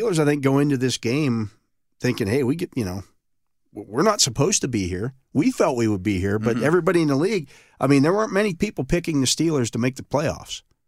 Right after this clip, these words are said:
Speaker 2: Right. So quarterback aside, big picture, there's not much I would trade with the Bills.
Speaker 1: Right.
Speaker 2: Like, cap space, ability to add players, flexibility.
Speaker 1: Really, when you look at the two rosters, and we'll do this tomorrow.
Speaker 2: Yeah, yeah.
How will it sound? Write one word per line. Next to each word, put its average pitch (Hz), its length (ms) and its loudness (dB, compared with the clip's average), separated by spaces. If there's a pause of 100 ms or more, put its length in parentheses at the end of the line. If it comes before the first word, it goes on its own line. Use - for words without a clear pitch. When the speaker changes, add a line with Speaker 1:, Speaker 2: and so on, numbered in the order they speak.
(180)
Speaker 2:
Right. 101 260 -8 (640)
So 143 300 0
quarterback 175 640 -4
aside, 92 680 -6 (960)
big 143 360 -4
picture, 92 560 -8 (300)
there's 165 200 -4
not 202 180 -6
much 147 340 -6
I 127 80 -4
would 113 160 -8
trade 110 540 -8 (280)
with 104 180 -10
the 98 80 -8
Bills. - 440 -12 (600)
Speaker 1:
Right. 117 320 0
Speaker 2:
Like, - 20 -20 (280)
cap 123 320 -2
space, 98 500 -8
ability 127 420 -4
to 104 80 -6
add 107 240 -8
players, 101 640 -6
flexibility. 107 1200 -8
Speaker 1:
Really, 208 220 0
when 151 140 4
you 139 100 4
look 165 160 0
at - 80 -2
the 117 80 -6
two 143 140 0
rosters, 127 400 0
and 120 120 2
we'll 139 100 2
do 135 160 2
this 135 180 2
tomorrow. 107 420 0
Speaker 2:
Yeah, 135 240 2
yeah. 107 260 -6